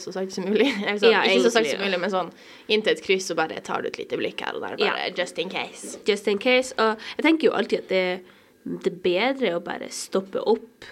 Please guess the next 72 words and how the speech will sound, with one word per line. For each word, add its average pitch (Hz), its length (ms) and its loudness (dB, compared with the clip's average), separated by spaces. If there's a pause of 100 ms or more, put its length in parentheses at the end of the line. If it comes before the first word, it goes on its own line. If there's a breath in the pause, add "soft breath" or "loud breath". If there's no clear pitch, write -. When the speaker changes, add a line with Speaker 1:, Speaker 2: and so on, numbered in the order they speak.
(120)
Speaker 2:
og 202 80 0
være 180 220 2
litt 156 140 -4
sånn 175 180 -8
her, - 160 -6
«Anne, - 240 -10
skal - 160 -8
du 202 80 2
kjøre, 214 300 -2
skal 202 240 -8
jeg 202 80 -14
kjøre?» 202 340 -4
Speaker 1:
Mhm. 208 80 -2
Speaker 2:
enn 214 160 4
å 208 80 4
liksom 196 320 4
bare 170 340 -2
anta 196 500 -2
at 294 140 -4
du, 202 100 2 (180)
Speaker 1:
Vrum, 254 260 8
vrum, 262 200 8
Speaker 2:
at - 40 4
du - 140 8
Speaker 1:
vrum. 269 40 6
Speaker 2:
bare - 280 6
kan - 100 0
kjøre, 190 240 4
bare 202 160 6
zoom, 302 480 10
og 208 80 4
så 247 140 8 (100)
Speaker 1:
Ja, - 0 -
kjører 214 240 6
Speaker 2:
gjør 185 40 -2
Speaker 1:
du 180 180 -2
noen 180 160 0
Speaker 2:
den 202 100 2
Speaker 1:
ned. 175 80 6
Speaker 2:
andre 214 180 6
personen 202 360 0
det 185 100 -4
samme, 226 320 4
og 135 80 -2
så 190 240 0
ender - 240 -4
det - 80 -4
i - 160 -10
kollisjon. - 460 -6 (100)
Speaker 1:
Ja. 202 120 0 (280 loud breath)
Speaker 2:
Eh, 196 480 0
det - 80 0
er 240 80 8
nå 233 80 4
i 202 80 2
hvert 190 60 -2
fall 196 100 -4
det 190 160 0
jeg 185 100 -4
tenker. 214 380 -2 (160)
Speaker 1:
Men 262 120 0
jeg 320 120 0
føler 427 140 6
at 233 40 -4
det 214 120 4
er 170 80 2
sånn 143 200 -6
typisk 190 360 -6
mandagshode, 185 400 -4
at 208 100 -2
du 285 60 -4
bare, 285 340 -2